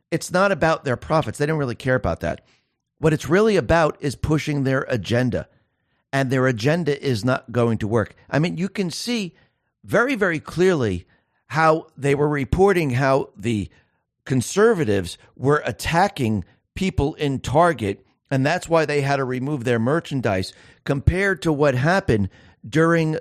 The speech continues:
the Antifa B L M riots. D C Drano put this out and said, "Wow, look what these maga boycotters did in Target."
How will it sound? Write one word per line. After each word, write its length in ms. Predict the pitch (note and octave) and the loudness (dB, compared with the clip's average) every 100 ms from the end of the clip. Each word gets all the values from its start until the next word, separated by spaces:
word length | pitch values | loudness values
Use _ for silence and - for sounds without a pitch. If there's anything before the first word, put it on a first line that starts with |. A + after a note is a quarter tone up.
| - | -2
the 280 | C3 C3 - | 0 0 -2
Antifa 640 | C#3+ C#3+ - E3 D3 D3+ | -4 -2 -4 -10 0 0
B 160 | A#2 D3 | 2 2
L 220 | C3+ C3+ | 2 2
M 200 | C3 A#2+ | 0 2
riots. 600 | A#2 C3 C3 F2+ - - - _ _ _ | 2 2 2 -2 -6 -14 -16 _ _ _
D 160 | - F#3+ | -6 -6
C 220 | F3+ F#3 | -4 -8
Drano 500 | B2+ D3 D#3+ D3 G#2+ | 0 0 2 0 0
put 220 | C#3 C3+ | 0 0
this 240 | C#3+ B2+ - | 0 0 0
out 220 | B2+ B2+ | 0 0
and 140 | A2 | -4
said, 300 | G2 A#2 G#2 - _ _ | -2 0 0 -4 _ _
"Wow, 460 | G#2+ C#3 A2 D#2 _ _ _ _ | -2 0 0 -4 _ _ _ _
look 340 | - E3 - - | 0 2 2 -2
what 240 | F3 D#3 | -2 -2
these 260 | E3 E3 B2 | -4 -2 0
maga 340 | C#3 D3+ C#3 | 0 0 -2
boycotters 680 | A#2 B2+ B2 B2 A#2+ A#2 G#2+ | 0 0 0 0 0 0 0
did 180 | A#2+ A#2 | -2 0
in 160 | G#2+ | -2
Target." 480 | G2 A2 G#2+ F2 - | -2 -2 -2 -4 -12